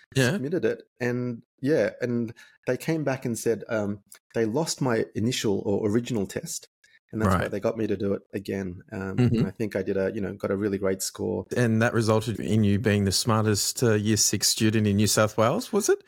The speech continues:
Speaker 2: Yeah, something like that. They said my
Speaker 1: <laughs>
Speaker 2: test score was, uh, was off the, off the Richter scale. So yes.
Speaker 1: <laughs> You'll be Mensa. You'll be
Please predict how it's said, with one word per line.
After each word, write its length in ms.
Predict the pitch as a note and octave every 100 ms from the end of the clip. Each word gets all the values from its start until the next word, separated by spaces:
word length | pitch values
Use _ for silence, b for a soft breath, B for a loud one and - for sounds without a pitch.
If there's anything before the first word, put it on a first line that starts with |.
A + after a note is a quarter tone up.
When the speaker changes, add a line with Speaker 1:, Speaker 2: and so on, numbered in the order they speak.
| B B B
Speaker 2:
Yeah, 320 | D3+ C#3 B2
something 300 | A#2 D#3 C#3
like 160 | A2 G#2
that. 120 | G#2+
They 100 | F#4
said 240 | - F#4
my 140 | - -
Speaker 1:
<laughs> 140 | -
Speaker 2:
test 220 | G4 B2+
score 380 | - - C#3 B2+
was, 260 | A#2+ A#2 G#2
uh, 260 | A2+ G#2+ G#2 B B B B
was 160 | B2+ A2
off 260 | - G#3+
the, 420 | - F#3 - - C4
off 120 | -
the 120 | A#3
Richter 280 | - - B2
scale. 500 | - A2 F#2+ F#2 F#2+
So 360 | - A2+ G2+ F#2+
yes. 340 | F3+ F#3+ -
Speaker 1:
<laughs> 460 | F#3 F#3 E3+ D#3 -
You'll 100 | C3+
be 80 |
Mensa. 560 | A2 G#2+ C#3+ - B2+ A2+ B B B
You'll 120 | D3
be 120 | C#3+